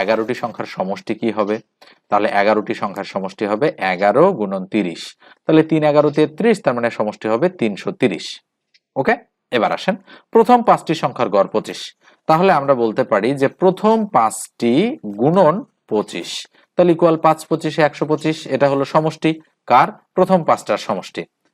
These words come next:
এবার বলা হচ্ছে শেষ পাঁচটার সমষ্টি আঠাশ, তাহলে শেষ পাঁচটা সংখ্যা আছে এদের, আহ, স-, মানে হচ্ছে কি, আহ, গড় আঠাশ, সরি আমি ভুল ব-, ভুল বলেছি, আহ, গড় আঠাশ, তাহলে গড় যদি আঠাশ হয় তাহলে সমষ্টি কত?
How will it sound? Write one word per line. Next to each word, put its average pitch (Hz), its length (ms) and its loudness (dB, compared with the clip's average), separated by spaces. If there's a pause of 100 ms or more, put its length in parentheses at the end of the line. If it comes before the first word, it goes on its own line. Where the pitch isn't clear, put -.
এবার 143 240 4
বলা 98 260 -4
হচ্ছে 151 220 -4 (420)
শেষ 240 180 4 (120)
পাঁচটার 143 400 0
সমষ্টি 107 340 -4 (120)
আঠাশ, - 240 -8 (480)
তাহলে 160 300 2 (260)
শেষ 185 320 2 (160)
পাঁচটা 156 280 0 (100)
সংখ্যা 147 260 -2
আছে 143 220 0 (480)
এদের, 127 280 4
আহ, - 480 -2
স-, 110 200 -12
মানে 113 180 0
হচ্ছে 120 400 -2
কি, 123 220 0 (420)
আহ, 104 120 2 (180)
গড় 160 280 6
আঠাশ, 160 260 -4 (380)
সরি 107 260 2
আমি 107 160 -4
ভুল 107 200 2
ব-, 98 160 -6 (100)
ভুল 110 120 0 (100)
বলেছি, 92 320 0
আহ, - 600 -6 (260)
গড় 175 300 6
আঠাশ, 98 200 -12 (100)
তাহলে 120 160 2 (140)
গড় 160 280 6
যদি 190 200 2
আঠাশ 117 260 -4
হয় 117 120 2
তাহলে 143 200 0
সমষ্টি 151 420 -4
কত? 151 140 2